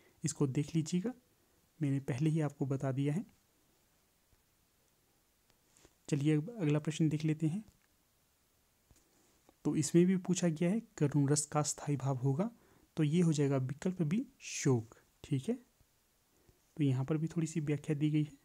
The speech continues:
तो इसे भी आप देख लीजिएगा, पिछले प्रश्न के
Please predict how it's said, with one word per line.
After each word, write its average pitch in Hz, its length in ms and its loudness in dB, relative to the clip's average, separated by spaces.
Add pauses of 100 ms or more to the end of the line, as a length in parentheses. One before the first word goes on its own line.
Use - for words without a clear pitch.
(800)
तो 147 60 0
इसे 139 220 0
भी 151 120 4
आप 151 120 0
देख 151 260 -4
लीजिएगा, 156 320 0 (220)
पिछले - 240 -4
प्रश्न 160 340 0
के 170 240 0